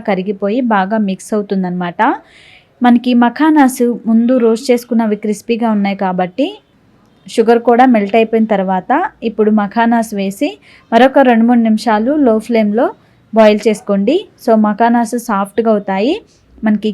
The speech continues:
కీర్ అనేది రెడీ అయిపోతుంది. చూడండి, అంతే అండి, కీర్ రెడీ అయిపోయింది.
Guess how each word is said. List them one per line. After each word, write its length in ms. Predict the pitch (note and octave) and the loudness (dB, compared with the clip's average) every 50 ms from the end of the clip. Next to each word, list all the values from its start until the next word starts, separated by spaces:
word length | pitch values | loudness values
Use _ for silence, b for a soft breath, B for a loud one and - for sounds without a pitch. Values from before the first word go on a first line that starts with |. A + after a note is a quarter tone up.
| G3+ - | -4 -4
కీర్ 260 | A#3+ A#3 A#3+ A#3+ A#3+ G#3+ | -2 -2 0 0 0 0
అనేది 260 | G#3 G#3 G#3 G#3+ C4+ B3 A3+ | 0 -2 -2 -2 0 0 2
రెడీ 160 | G3 G3+ G#3 G#3 | 2 2 2 2
అయిపోతుంది. 460 | G3+ G3+ G3 G3 F#3+ - F#3+ G3 G3+ G3 - | 0 -2 -4 -6 -4 -6 -6 -6 -4 -2 -2
చూడండి, 380 | G#3+ G3+ G3+ G3+ G#3 A#3+ E4+ G#4+ b b b b _ _ _ _ - | -2 -2 -2 -2 0 -2 -2 -4 b b b b _ _ _ _ -2
అంతే 260 | G#3+ A3 A3 A3+ A#3+ A#3 | 0 2 4 4 4 4
అండి, 200 | A3 A3 G#3+ B3 D#4 E4+ - - | 4 4 4 2 2 0 -2 -4
కీర్ 240 | - B3+ C4+ C#4 B3 A#3+ | -2 0 2 2 4 4
రెడీ 200 | A#3 G#3+ A3 A#3 A3+ | 4 4 4 4 4
అయిపోయింది. 560 | A3+ A3 A3 G#3+ G3+ G3 G3 F#3+ F#3+ F#3+ | 4 4 2 0 0 0 0 0 2 2